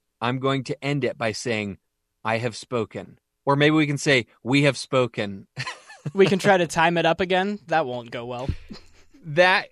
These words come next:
Speaker 1: that is probably my favorite part of, or piece of dialogue from the entire series
Speaker 2: "I have spoken."
Speaker 1: was Nick Nolte saying, "I have spoken."
Speaker 2: I mean, this is the
Speaker 1: Anyway.
Speaker 2: way. It sounds, it sounds like a good way to go.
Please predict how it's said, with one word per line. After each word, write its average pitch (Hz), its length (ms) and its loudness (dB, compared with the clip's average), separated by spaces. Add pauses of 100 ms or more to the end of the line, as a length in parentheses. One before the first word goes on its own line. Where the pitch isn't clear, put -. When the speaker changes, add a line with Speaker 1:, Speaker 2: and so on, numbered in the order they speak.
Speaker 1:
that 156 560 2
is 151 260 2
probably 156 480 2
my 139 200 2
favorite 143 580 0 (1000)
part 131 220 0
of, 113 100 -4 (100)
or 113 160 -2
piece 135 280 -8
of 117 100 -8
dialogue 113 640 0
from 107 320 -6
the 107 140 -4
entire 104 400 -4
series 101 480 -8
Speaker 2:
"I 131 80 -6
have 139 140 -8
spoken." - 220 -12
Speaker 1:
was 104 200 -4
Nick 127 180 -2
Nolte 123 400 -2
saying, 101 320 -6 (340)
"I 98 100 -10
have 110 180 -8
spoken." 107 680 -12 (1120)
Speaker 2:
I - 80 -6
mean, 165 160 0
this 170 240 2
is 196 120 6
the 285 80 4
Speaker 1:
Anyway. 269 180 4
Speaker 2:
way. 131 380 6 (100)
It 143 160 -10
sounds, 160 440 -10
it 175 140 -16
sounds 175 260 -4
like 160 140 -4
a 143 60 -4
good 135 180 -4
way 127 140 -4
to 120 80 -8
go. 123 240 -12